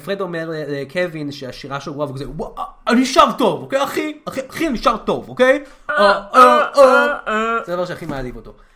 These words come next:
Speaker 1: אז, אה, אז זה פרד, זה החיים שלו. יש לו את קווין, יש לו את ג'ודי, יש לו את האמא שלו שלא אוהבת אותו, ושכל הזמן ישנה.
Speaker 2: ואת כל שאר האנשים שגם לא אוהבים אותו.
Speaker 1: ואת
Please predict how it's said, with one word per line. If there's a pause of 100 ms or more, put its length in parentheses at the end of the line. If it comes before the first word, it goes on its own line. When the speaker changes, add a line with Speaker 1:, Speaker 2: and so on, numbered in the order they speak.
(140)
Speaker 1:
אז,
אה, (1300)
אז
זה
פרד,
זה
החיים
שלו. (300)
יש
לו
את
קווין,
יש
לו
את (100)
ג'ודי,
יש
לו
את
האמא
שלו
שלא
אוהבת
אותו,
ושכל
הזמן
ישנה. (320)
Speaker 2:
ואת
כל
שאר
האנשים
שגם
לא
אוהבים
אותו.
Speaker 1:
ואת